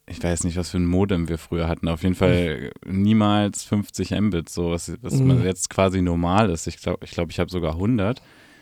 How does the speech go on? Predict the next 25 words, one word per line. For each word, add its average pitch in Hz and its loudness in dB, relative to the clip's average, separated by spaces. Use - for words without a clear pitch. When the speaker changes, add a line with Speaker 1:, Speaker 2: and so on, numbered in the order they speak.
Speaker 1:
im 92 0
Speaker 2:
Stimmt. 87 2
Speaker 1:
Download. 101 4
Ja, 85 0
und 82 -4
das 80 -4
ist - -6
halt 78 -6
eigentlich 98 -2
schon - -2
sehr 87 0
schnell, 98 2
aber 98 2
wenn 98 0
du 101 2
es 95 -4
dann 98 2
wieder 104 2
<laughs> 107 -2
im 104 2
Vergleich 95 2
zu 90 0
anderen 107 0
Ländern 104 2
siehst, 104 -4